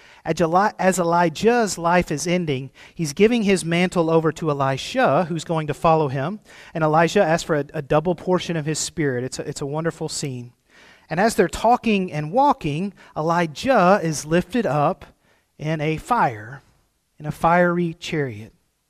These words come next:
And Elijah goes up, goes up into, into heaven. He ascends to be near to God, and Elisha takes over the role, the prophetic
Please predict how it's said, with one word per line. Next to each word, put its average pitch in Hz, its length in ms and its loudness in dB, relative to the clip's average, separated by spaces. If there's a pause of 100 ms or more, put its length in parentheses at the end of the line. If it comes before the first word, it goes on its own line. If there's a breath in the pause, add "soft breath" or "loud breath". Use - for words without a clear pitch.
(640)
And 143 80 -10
Elijah 175 500 4
goes 165 460 0
up, 185 300 2
goes 165 280 -2
up 185 220 2
into, 170 300 0 (260 loud breath)
into 143 220 -2
heaven. 165 320 2
He 156 140 -2
ascends 202 680 -2
to - 100 -8
be 175 260 -2 (220 soft breath)
near 180 360 0
to 190 140 -4
God, 165 520 0 (760)
and 147 120 -4
Elisha 156 760 0
takes - 300 -8
over 151 220 -2
the 143 80 -4
role, 143 340 0
the 143 100 -4
prophetic 139 520 -6